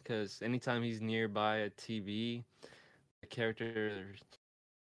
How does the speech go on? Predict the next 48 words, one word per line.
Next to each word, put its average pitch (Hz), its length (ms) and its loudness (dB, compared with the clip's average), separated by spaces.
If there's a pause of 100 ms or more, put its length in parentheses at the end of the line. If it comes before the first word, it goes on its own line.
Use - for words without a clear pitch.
(200)
well, 101 80 -6
it's 120 80 -4
not 143 100 0
really 87 100 -2
the 80 60 -8
character. 104 280 -4
He, 113 200 -2
she, 151 160 0
she 180 180 4
can 170 200 6
be 151 220 8
any 151 220 10
of 135 100 8
the 117 60 4
characters 127 400 0
that's 107 200 0
on 113 200 6
a 110 40 4
T 113 220 -2
V 117 140 0
show. 117 280 2
So, 101 340 -2
like, 98 200 -2
there's 117 320 0 (220)
Lucy, 123 720 2
I 113 120 6
Love 117 200 4
Lucy 123 280 0
playing 123 240 0
for 131 120 -4
a 127 40 -2
while. 127 340 2 (480)
She 117 180 -4
kinda 120 220 0
becomes 113 380 -4
Lucy, 120 540 0
and 107 160 -2 (100)
she's 117 400 -12
trying 113 240 0
to 104 40 -4
convince 107 440 -2
him. 113 220 -4 (340)
There's 120 140 4
even, 139 120 8
like, 120 120 6
a 113 60 2
point, 123 220 2
like, 101 140 0